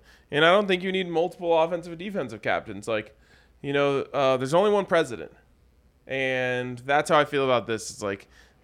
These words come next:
it's almost like a too many cooks in the kitchen. You're just, fo-, they're, those guys aren't, like, I guess here would be my point.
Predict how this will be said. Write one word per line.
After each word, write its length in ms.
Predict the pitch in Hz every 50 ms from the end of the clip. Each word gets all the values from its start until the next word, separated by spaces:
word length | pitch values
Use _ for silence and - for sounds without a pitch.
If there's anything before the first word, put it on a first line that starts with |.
| _ _ - -
it's 200 | - - 151 147
almost 260 | 185 214 233 240 202
like 120 | 220 202 180
a 40 | 175
too 180 | - - 202
many 140 | 185 185 180
cooks 260 | 165 190 180 165 -
in 60 | 170
the 80 | 156 147
kitchen. 300 | - 170 165 165 147 131
You're 140 | 131 139 151
just, 200 | 147 190 190 -
fo-, 280 | - _ - 160 - - 151
they're, 260 | 147 170 170 160 156 - - - - - _ _
those 200 | - 202 226 226
guys 200 | 214 262 254 240
aren't, 200 | 226 - - 175
like, 200 | 170 156 143 - - - _ _ _ _ _ _ _
I 80 | 185
guess 180 | 190 233 240 233
here 120 | 220 196
would 100 | 180 165
be 80 | 139 131
my 140 | 120 110 98
point. 220 | - - 62 -